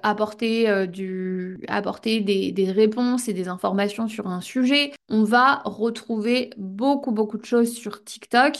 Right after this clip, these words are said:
mais il faut se dire que les tendances partent de TikTok. Enfin, moi, je sais que, par exemple, parfois, je parle a-, avec mes petites sœurs qui sont beaucoup plus sur TikTok. Et en gros, elles me disent : « Ah, mais t'as pas suivi, euh, cette, euh, tendance, ah, tu connais pas cette trend, et cetera. »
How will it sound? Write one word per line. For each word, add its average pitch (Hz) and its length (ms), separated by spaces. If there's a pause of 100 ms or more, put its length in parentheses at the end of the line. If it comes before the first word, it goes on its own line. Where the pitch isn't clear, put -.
(160)
mais 240 480
il 233 120
faut 226 180
se 220 140
dire 208 360
que 240 400
les 220 400
tendances 220 600 (260)
partent 233 440
de 196 140
TikTok. 208 460
Enfin, 190 240
moi, 196 140
je 202 100
sais 214 180
que, 214 80
par 196 300
exemple, 202 560 (160)
parfois, 214 260
je 226 80
parle 208 160
a-, 196 300
avec 214 240
mes 208 160
petites - 260
sœurs 254 320 (260)
qui - 120
sont 208 100
beaucoup 208 240
plus 226 140
sur 220 200
TikTok. 285 420 (160)
Et 277 260
en 226 160
gros, 233 80
elles 247 80
me 240 60
disent : « 240 140
Ah, 302 140
mais 254 80
t'as 220 120
pas 240 120
suivi, 247 400
euh, 233 160
cette, 214 280
euh, 208 140
tendance, 254 440
ah, 262 80
tu - 100
connais 214 200
pas 226 120
cette 202 220
trend, 269 420
et 220 100
cetera. » 220 540